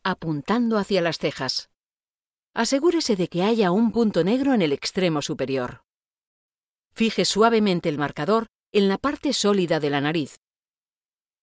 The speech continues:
Indique al paciente que no toque los marcadores ópticos. Una vez que ha colocado el marcador cinético en la nariz del paciente, posicione al paciente en la mesa.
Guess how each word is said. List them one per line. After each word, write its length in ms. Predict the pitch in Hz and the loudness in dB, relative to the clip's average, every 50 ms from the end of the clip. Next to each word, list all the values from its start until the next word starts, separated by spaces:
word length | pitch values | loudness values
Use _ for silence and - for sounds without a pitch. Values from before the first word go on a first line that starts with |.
| _ | _
Indique 440 | - 254 254 262 285 339 - 285 262 | 2 2 4 4 4 2 2 4 2
al 100 | 208 180 | 2 2
paciente 560 | - 143 - - 185 170 165 - 160 147 143 - _ _ _ | 0 -4 -2 0 0 0 0 0 0 -2 -2 -4 _ _ _
que 120 | - 196 208 | 2 4 4
no 140 | 240 285 - | 4 4 2
toque 320 | - - 269 294 - 294 | 2 0 0 0 0 0
los 180 | 262 190 156 165 | 0 0 0 0
marcadores 640 | 160 147 - - 147 135 165 160 139 123 - - | -2 -2 -2 -2 -2 0 0 0 0 -2 -2 -4
ópticos. 680 | 143 143 - - 135 - 120 120 120 - - - - _ _ _ _ _ _ _ _ _ _ _ _ _ _ _ _ _ _ _ _ _ _ _ _ _ | -6 -6 -6 -8 -10 -8 -8 -8 -8 -8 -8 -10 -10 _ _ _ _ _ _ _ _ _ _ _ _ _ _ _ _ _ _ _ _ _ _ _ _ _
Una 200 | - 320 359 339 | 2 4 4 4
vez 200 | 277 285 277 240 | 4 2 0 0
que 180 | - - 180 185 | -2 -2 -2 0
ha 60 | 202 | 0
colocado 440 | - 214 196 175 - - 190 190 196 | 2 2 2 2 2 2 2 2 2
el 80 | 180 165 | 2 2
marcador 440 | 147 135 - 143 135 165 180 175 | 0 -2 -2 -2 0 0 0 0
cinético 500 | - - 151 156 175 185 - 170 - 160 | -2 -4 -2 -2 -2 -2 -2 -4 -2 -2
en 80 | 139 131 | -2 -2
la 100 | 135 135 | -2 -4
nariz 240 | 131 135 170 202 165 | -4 -2 -2 -2 0
del 160 | 160 139 117 | -2 -2 -2
paciente, 560 | - 120 - 185 190 196 208 - 208 208 - _ _ _ _ - | -4 -6 -2 0 0 2 2 0 0 -2 -2 _ _ _ _ -4
posicione 640 | - 190 - - 185 - 202 226 294 302 285 277 | -2 -2 0 -2 -2 0 0 2 4 4 4 4
al 100 | 247 196 | 2 0
paciente 500 | - 151 139 - 180 185 190 180 165 - | 0 -2 -6 -2 0 0 0 2 2 0
en 100 | 151 147 | 0 0
la 100 | 143 143 | 0 -2
mesa. 480 | 135 139 139 131 - - 127 123 - _ | -2 -2 -4 -4 -6 -6 -8 -10 -14 _